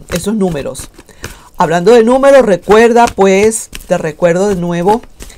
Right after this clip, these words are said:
estas, estas lecturas, estos, eh, eh, videos que estoy sacando de los números. Al final, ¿sabe lo que voy a hacer? Voy a tomar, voy a escoger a varias personas con número y apellido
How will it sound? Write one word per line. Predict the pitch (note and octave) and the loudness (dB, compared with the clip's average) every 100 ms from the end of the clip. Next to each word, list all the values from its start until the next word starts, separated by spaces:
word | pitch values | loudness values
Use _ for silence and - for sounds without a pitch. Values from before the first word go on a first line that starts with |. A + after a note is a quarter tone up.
| - - | -20 -12
estas, | - F3 E3+ - F3+ F#3 F#3+ E3+ C#3+ - | -6 -6 -6 -4 -2 -2 -4 -6 -8 -10
estas | E3 - F#3 | -6 -4 -2
lecturas, | G3 F3 - F#3+ F3 G3 F3 - | -2 -4 -4 -2 0 -2 -4 -12
estos, | - E3 - G3+ G3 D3 | -8 -8 -4 -4 -4 -6
eh, | C#3+ - | -8 -6
eh, | E3+ D#3 C3 C3 - E3+ | -6 -4 -6 -10 -14 -6
videos | F3 D#3+ F3+ | -2 0 0
que | G#3+ | -2
estoy | E3+ | -8
sacando | E3 E3 F3+ G3 | -8 -8 -4 -2
de | |
los | F#3 E3 | -2 -6
números. | C#3+ A2+ A2+ - - - - - - - | -8 -12 -14 -18 -20 -20 -20 -20 -14 0
Al | A#3 A3+ | 2 2
final, | B3 B3 E4 C4 F#3 F#3+ - - | -2 0 2 4 2 -2 -14 -20
¿sabe | - G3 G3+ | -2 2 4
lo | B3+ C#4 | 4 2
que | |
voy | G3 F#3+ | 0 0
a | G#3+ | -2
hacer? | - A#3+ F#3+ D3 - - - - - | 0 2 2 -2 -10 -20 -20 -20 -12
Voy | E3 F#3+ | 0 2
a | A3 | 2
tomar, | - A#3+ G3 F#3+ G#3+ F#3+ | 2 0 2 2 2 0
voy | F#3 F3 | -2 -2
a | |
escoger | G#3 - F#3+ F3+ F#3 | -4 -6 -6 -4 -2
a | |
varias | G3 G3 G#3 | -2 -2 -4
personas | - G3 E3 F3+ E3 D3+ F3 A3 - - - - - - | -6 -8 -4 -2 0 -2 -8 -10 -16 -20 -20 -20 -14 -8
con | F3 E3+ | -6 -4
número | G3 A3 G#3+ G3+ F#3 | -2 -2 -2 -2 -4
y | D#3+ | -6
apellido | C#3+ D#3 C#3+ G#3 G3 D3 F3 | -8 -10 -8 -6 -4 -2 -4